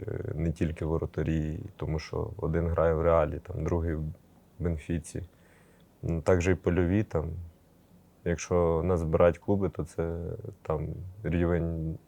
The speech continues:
Ліги Чемпіонів. Ну, можливо, трохи краще там тренери почали працювати і більш так почали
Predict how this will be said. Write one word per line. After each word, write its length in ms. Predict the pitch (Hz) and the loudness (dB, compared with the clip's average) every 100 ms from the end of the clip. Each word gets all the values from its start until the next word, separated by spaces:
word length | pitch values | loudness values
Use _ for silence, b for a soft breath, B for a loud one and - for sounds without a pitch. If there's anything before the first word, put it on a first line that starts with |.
| _ - - | _ -18 -8
Ліги 280 | 85 90 90 | 0 2 2
Чемпіонів. 600 | - 92 80 80 80 82 - b b b b b b b b b b b b b b b - | 0 -6 -2 -2 -2 -6 -12 b b b b b b b b b b b b b b b -2
Ну, 200 | 104 117 147 156 151 147 131 | 6 10 10 10 8 8 8
можливо, 880 | 123 113 123 165 190 175 165 151 135 127 _ | 6 6 8 8 8 6 4 2 -2 -6 _
трохи 300 | - 117 117 | 2 2 4
краще 420 | 113 101 120 - 107 | 4 6 4 2 -4
там 200 | 107 104 | -2 -2
тренери 640 | 107 104 95 95 101 104 - | 0 2 4 2 2 -4 -6
почали 720 | 95 - 87 87 87 87 - - - _ _ _ | -8 -4 -4 -2 -2 -4 -6 -10 -14 _ _ _
працювати 800 | - 82 - 80 76 78 - - | -4 -4 -2 0 2 0 -4 -6
і 360 | 76 73 73 76 | -4 -2 -4 -4
більш 320 | 80 78 - | -4 -4 -6
так 160 | 87 80 _ _ - _ _ _ | -6 -8 _ _ -20 _ _ _
почали 600 | - - - 80 78 78 | -8 -4 0 0 0 -2